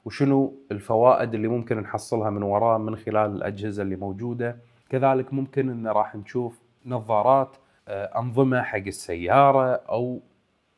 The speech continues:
يعني أجهزة ليه ما الحين ماني قادر أتخيلها أو شنو اللي ممكن نشوفه، ولكن يعني ممكن نشوف نظارة، ممكن نشوف سيارة مع الواقع المعزز، ممكن،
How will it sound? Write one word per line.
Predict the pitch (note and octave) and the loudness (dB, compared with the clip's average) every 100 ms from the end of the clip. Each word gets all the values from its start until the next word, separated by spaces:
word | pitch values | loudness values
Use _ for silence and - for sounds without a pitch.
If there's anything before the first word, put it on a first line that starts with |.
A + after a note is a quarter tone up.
| - | -4
يعني | A#2 A#2 G2+ | -2 0 -2
أجهزة | B2 A#2+ C#3 C3+ | 0 2 4 6
ليه | C3+ C#3 | 6 6
ما | B2+ | 2
الحين | A#2+ B2+ B2+ B2+ - _ _ _ | 0 -2 -2 -4 -12 _ _ _
ماني | A2 D#3+ | 6 8
قادر | D3+ B2+ A2 | 10 8 8
أتخيلها | G2 - G#2 C3+ G#2+ A2+ _ _ - | -2 -4 0 2 0 -4 _ _ -8
أو | F2+ | -8
شنو | - B2+ B2 | -4 -2 -2
اللي | A2 | -2
ممكن | A#2 A#2 G2+ | -4 -6 -6
نشوفه، | F#2+ - E3 C#3+ D3+ - _ _ _ _ _ _ | -6 0 0 2 -2 -2 _ _ _ _ _ _
ولكن | G#3+ F3 - F#3 A3 - - | 10 10 8 0 -2 -8 -2
يعني | D3+ | 2
ممكن | C#3+ D#3 D3 | 2 2 0
نشوف | C3 C3 A2+ | 0 -2 -4
نظارة، | G#2 A#2 A#2+ A2+ | 0 4 4 2
ممكن | A2 G#2+ | -4 -8
نشوف | F#2 - G2+ F#2+ | -10 -6 -8 -8
سيارة | - F2+ G2 G#2 G#2 G2 G2+ - - - | -6 0 0 2 0 -2 -4 -12 -16 -8
مع | F#2 | -4
الواقع | F#2 G2 G2+ F#2 | -2 0 0 0
المعزز، | F2+ F2+ G2+ G2 G2 G2+ F#2+ | -2 -2 -4 -4 -6 -6 -6
ممكن، | G2 F#2+ G#2 F#2+ | -8 -8 -8 -10